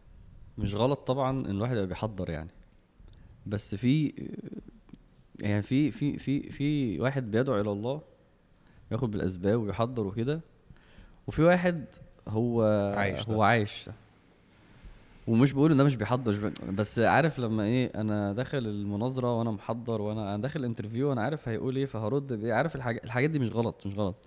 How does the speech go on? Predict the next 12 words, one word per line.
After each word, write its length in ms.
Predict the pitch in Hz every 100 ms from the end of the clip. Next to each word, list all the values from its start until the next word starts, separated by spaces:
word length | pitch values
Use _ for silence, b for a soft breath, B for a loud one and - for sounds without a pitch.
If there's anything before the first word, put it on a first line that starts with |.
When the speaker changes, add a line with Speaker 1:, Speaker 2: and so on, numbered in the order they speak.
| b b b b b b -
Speaker 1:
بس 280 | 110 107 -
ال-، 220 | 110 104 -
ال-، 260 | 104 95
ال-، 140 | 98 101
ال-، 140 | 107 -
ال-، 380 | 98 95 92 -
الولي 460 | 95 98 98 131 147
الحقيقي، 580 | 123 110 120 135 139 127 - - -
ال-، 180 | 104 101 -
العبد 480 | - - 95 131 127
اللي 180 | 117 98
بجد، 400 | 101 127 156